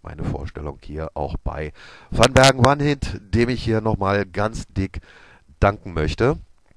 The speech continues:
Und, ähm, ja, damit wär's das soweit. Wie gesagt, die anderen Videos hier auch angucken und willkommen nochmal an alle neuen Zuschauer und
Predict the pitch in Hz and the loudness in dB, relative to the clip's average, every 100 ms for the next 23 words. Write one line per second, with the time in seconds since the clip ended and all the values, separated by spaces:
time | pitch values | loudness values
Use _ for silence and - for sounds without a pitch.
0 | - _ _ _ _ - - 110 107 107 | -20 _ _ _ _ -18 -2 2 4 4
1 | 101 98 95 - 98 98 92 95 92 92 | 2 -2 -8 -6 -2 -2 -2 -4 -10 -18
2 | - _ 101 73 - _ _ _ _ _ | -20 _ -6 -6 -10 _ _ _ _ _
3 | _ - 82 82 - - - 76 - 90 | _ -16 -12 -10 -12 -12 -12 -10 -6 -2
4 | 123 185 - - - 127 156 135 139 - | -2 -2 -6 -14 -10 -2 2 4 4 2
5 | - - - - _ - 78 117 113 104 | -10 -14 -20 -20 _ -10 -4 0 0 0
6 | 107 104 - - 113 107 107 - - 110 | 0 0 -2 -2 -2 -2 -4 -6 -8 -6
7 | 156 208 247 - - - _ _ _ - | -2 -2 0 -4 -6 -12 _ _ _ -20
8 | - - 131 - 151 160 143 131 120 120 | -18 0 4 8 6 8 6 6 4 4
9 | 123 - 110 110 98 104 110 98 101 104 | 2 0 -8 -6 -4 -2 0 0 0 -2
10 | 101 82 - - - 110 - 95 95 95 | -6 -8 -10 -8 -4 -4 0 0 2 0
11 | 92 - 87 90 | -4 -8 -8 -8